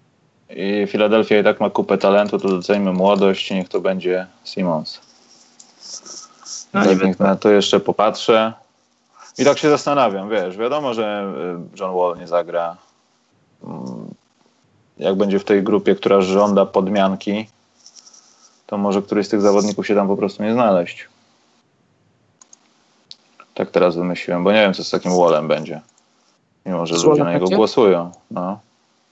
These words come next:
Speaker 2: Nie, no raczej już zapomniany temat.
Speaker 1: No dobrze, Karol, to ja to zapisałem.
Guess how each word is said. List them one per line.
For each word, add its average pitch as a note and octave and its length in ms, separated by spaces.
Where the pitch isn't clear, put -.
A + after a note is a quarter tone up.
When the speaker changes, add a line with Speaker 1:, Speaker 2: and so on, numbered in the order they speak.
Speaker 2:
Nie, A#3 220
no D3 120
raczej C3+ 300
już - 340
zapomniany D3+ 680
temat. B2 280
Speaker 1:
No B3 140
dobrze, G#2+ 360
Karol, F#2+ 360
to C#3+ 220
ja C#3+ 160
to C#3+ 220
zapisałem. C#3+ 840